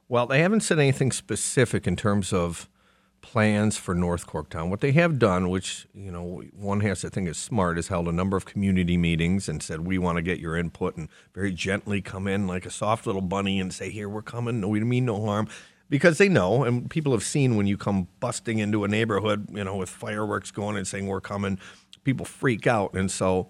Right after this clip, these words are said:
people e-, are doing that even now with that general approach, but they're, they're listening and they're asking for input and they're pledging this and that. Um, but no specific thing. I, I think it's just people are using common sense, you know. And one example is you look downtown when Quicken came.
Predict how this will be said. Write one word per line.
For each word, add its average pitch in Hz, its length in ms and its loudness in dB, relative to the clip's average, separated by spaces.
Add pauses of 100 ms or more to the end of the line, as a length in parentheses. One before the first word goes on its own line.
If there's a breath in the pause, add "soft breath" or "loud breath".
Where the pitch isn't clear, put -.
people 170 300 2
e-, 160 180 4
are 127 80 8
doing 139 260 4
that 123 120 4
even 117 180 0
now 135 200 4
with 92 140 0
that 117 180 0
general 90 340 0
approach, 90 380 0
but - 140 -8
they're, 107 180 0 (680 loud breath)
they're 226 140 8
listening 175 440 6
and 143 120 6
they're 131 120 6
asking 120 440 0
for - 160 -2
input 120 360 0
and 120 120 0
they're 107 160 2
pledging 110 580 -2
this 104 220 0
and 92 120 0
that. 87 240 0 (520 loud breath)
Um, 90 240 2
but 92 140 -2
no 185 220 6
specific 139 520 0
thing. 101 200 2
I, 90 180 -2
I 120 40 -4
think 156 180 0
it's 127 100 0
just - 160 -6
people 127 260 0
are 113 80 6
using 104 320 0
common 101 400 -2
sense, - 520 -6
you 87 80 -8
know. 90 160 -2
And 95 120 -2
one 113 160 2
example 101 480 0
is 92 140 -2
you 98 80 0
look 110 160 0
downtown 95 520 0
when 82 120 2
Quicken - 360 -2
came. 80 280 -4